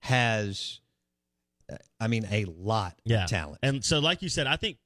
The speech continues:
Speaker 2: it, it's easy to go to the Jake Mangum effect, and Chris Lemonis is right in sell-, I'd say it every time. <laughs> It's a cra-, it's s-, super smart marketing. But Cohen changed everything. As you mentioned,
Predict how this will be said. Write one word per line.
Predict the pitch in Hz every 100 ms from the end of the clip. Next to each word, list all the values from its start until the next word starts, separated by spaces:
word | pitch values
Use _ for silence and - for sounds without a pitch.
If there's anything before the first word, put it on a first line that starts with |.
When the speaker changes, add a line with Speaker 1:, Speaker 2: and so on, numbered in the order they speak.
| -
Speaker 2:
it, | 147 -
it's | 156 - -
easy | 185 208 220
to | 165
go | 120 139
to | 139
the | 120
Jake | 123 120
Mangum | 110 117 123
effect, | 123 139 135 -
and | 120 101
Chris | - 175 -
Lemonis | 123 127 113
is | 107
right | 101 113 110 -
in | 104 98
sell-, | - 123 110 104 - - _ _ -
I'd | 165
say | - 123 123
it | 127
every | 135
time. | - 170 127 107
<laughs> | 208 190 330 285 -
It's | 277 -
a |
cra-, | - - 214 - 220 - -
it's | 220 - 202 - 139
s-, | - - - - - 131
super | 113 - 185 156
smart | 151 139
marketing. | 139 160 - 101 - _ _ _
But | 147 - - -
Cohen | 185 185 131 107 104 _ _ _ _
changed | - 151 143 131 104
everything. | 110 98 95 95 87 85 - _ _ -
As | 123 117
you | 147
mentioned, | 131 113 113 98